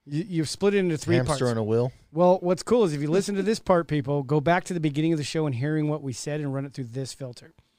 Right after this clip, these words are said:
Speaker 1: The very base of your brain, the smallest part that connects right to the brain, brainstem, is your lizard brain. Okay, the most basic function.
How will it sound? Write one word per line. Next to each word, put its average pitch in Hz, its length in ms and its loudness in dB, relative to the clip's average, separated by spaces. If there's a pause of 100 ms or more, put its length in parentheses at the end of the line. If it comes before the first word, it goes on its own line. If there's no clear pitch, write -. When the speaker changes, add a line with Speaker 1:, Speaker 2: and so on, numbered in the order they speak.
(440)
Speaker 1:
The 143 80 -2
very 196 240 6
base 175 420 2
of 202 80 -2
your 196 100 2
brain, 147 400 -2
the 123 100 -8
smallest 175 420 -2
part 170 160 0
that 151 100 -12
connects 151 300 -6
right 147 140 -4
to 151 80 -10
the 160 80 -4
brain, 160 260 0 (260)
brainstem, 135 680 -2 (140)
is 135 420 -4
your 135 200 -6
lizard 147 400 -2
brain. 117 220 -16 (580)
Okay, 139 240 -2
the 139 140 -6
most 135 240 -2
basic 156 340 -2
function. 156 360 -4